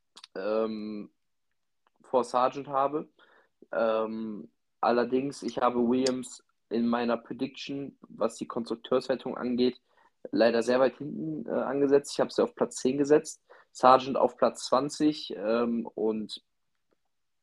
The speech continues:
Albin auf Platz siebzehn. Albin wurde am Ende des Tages dreizehnter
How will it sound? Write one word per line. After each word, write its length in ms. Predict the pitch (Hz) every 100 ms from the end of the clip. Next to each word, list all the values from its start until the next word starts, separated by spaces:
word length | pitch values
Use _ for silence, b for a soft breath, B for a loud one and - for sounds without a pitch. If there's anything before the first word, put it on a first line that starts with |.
| - -
Albin 320 | 127 120 120
auf 120 | 117
Platz 220 | 120 117
siebzehn. 460 | - - - 147 b b b -
Albin 380 | 139 139 143
wurde 400 | 131 143 143 135
am 160 | 127 123
Ende 240 | - 139
des 160 | 123 117
Tages 320 | 131 120 117
dreizehnter 800 | - 120 147 - 165 175 175